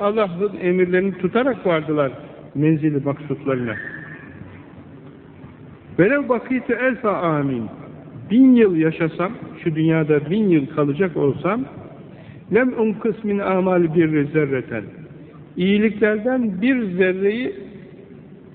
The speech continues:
noksan yapma. Bir tanesini eksiltme. Yani bin yıl yaşasam, ermiş bir kimse olarak çok yaşadım, erdim artık diye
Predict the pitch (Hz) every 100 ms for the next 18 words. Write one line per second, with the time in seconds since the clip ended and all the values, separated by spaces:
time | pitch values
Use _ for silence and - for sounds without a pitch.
0 | - - - - - - 156 156 - 180
1 | 160 139 - 117 - - - - - -
2 | - - - - - - - 254 262 220
3 | 208 196 175 214 156 - 143 - 131 110
4 | - - - - - - - - - -
5 | - 147 147 139 190 185 170 147 143 156
6 | 143 240 285 - - - - 151 151 165
7 | 170 160 156 156 160 196 202 262 285 -
8 | - - - - 202 196 214 175 160 135
9 | 135 - 156 156 160 190 160 156 233 226
10 | 254 233